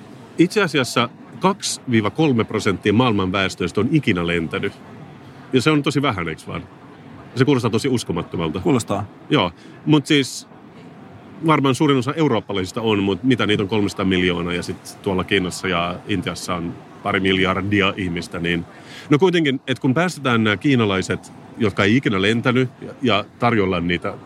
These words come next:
Speaker 1: niille pikku drinkkejä, mm. niin niillä on esimerkiksi ollut viime vuonna semmonen incidentti, että semmonen kiinalainen vanhempi nainen yritti mennä vessaan,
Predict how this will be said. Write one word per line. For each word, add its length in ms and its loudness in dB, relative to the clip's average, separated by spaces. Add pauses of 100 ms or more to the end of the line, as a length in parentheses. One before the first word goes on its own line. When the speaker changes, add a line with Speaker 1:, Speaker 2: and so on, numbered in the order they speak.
Speaker 1:
niille 200 2
pikku 260 -2
drinkkejä, 560 0
mm. 60 -6 (340)
niin 140 6
niillä 200 4
on 100 0
esimerkiksi 400 -2
ollut 260 2 (280)
viime 360 4
vuonna 420 0 (100)
semmonen 480 4
incidentti, 760 2
että 140 -2
semmonen 220 2
kiinalainen 400 2
vanhempi 300 0
nainen 300 0
yritti 220 -6
mennä 140 2
vessaan, 520 0